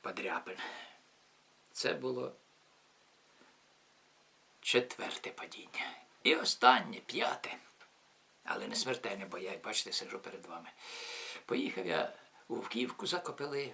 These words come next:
провідати могилу маминого брата. Їдучи назад, там ще пообідав дорогою, піднявся на Копилянську гору, в'їхав в місто. А погано я вже бачив. Вже на-, треба обережно було їхати. Дивлюсь, машини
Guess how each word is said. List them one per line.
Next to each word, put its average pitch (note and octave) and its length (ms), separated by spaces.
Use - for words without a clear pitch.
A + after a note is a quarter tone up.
провідати A2+ 460
могилу G#2 400
маминого - 440
брата. - 480
Їдучи F3 320
назад, - 280
там G2 120
ще F#2+ 140
пообідав F#2+ 560
дорогою, D2+ 500
піднявся B2 480
на G2+ 80
Копилянську G#2 560
гору, - 340
в'їхав G#2+ 440
в G2 60
місто. F3 460
А - 80
погано - 400
я B2 120
вже - 140
бачив. - 500
Вже - 180
на-, A2 140
треба A#2+ 300
обережно B2+ 460
було D#3 200
їхати. A2 380
Дивлюсь, G2+ 300
машини G2+ 440